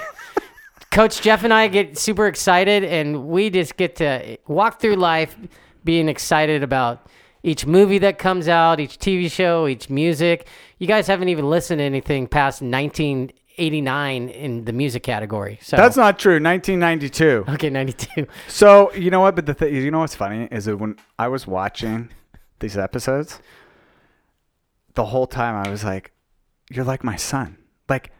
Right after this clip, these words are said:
Speaker 2: we'll go to the shittiest movie, and I'll be like, "Hey, what'd you think?" "Oh, it was good." Like, he likes everything he sees. Like, if he takes the time to watch it,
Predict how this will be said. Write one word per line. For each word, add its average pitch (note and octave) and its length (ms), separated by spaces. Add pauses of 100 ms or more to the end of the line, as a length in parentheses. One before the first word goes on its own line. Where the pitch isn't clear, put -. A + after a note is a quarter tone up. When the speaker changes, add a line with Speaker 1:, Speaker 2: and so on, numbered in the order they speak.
(120)
Speaker 2:
we'll C#3+ 120
go E3+ 160
to E3+ 140
the C3 120
shittiest C#3 720
movie, C3 560
and B2 120
I'll B2 80
be B2+ 100
like, A#2 160
"Hey, F#3 200
what'd E3+ 240
you F3 80
think?" - 380 (320)
"Oh, G#4 220
it - 20
was G4+ 80
good." E3 240 (640)
Like, - 260 (240)
he - 140
likes C#3 540
everything B2+ 420
he C#3 100
sees. C#3+ 300
Like, D3 220
if D#3+ 120
he F3 140
takes A3 420
the B3+ 160
time F3 420
to E3 120
watch A#2 420
it, C3 260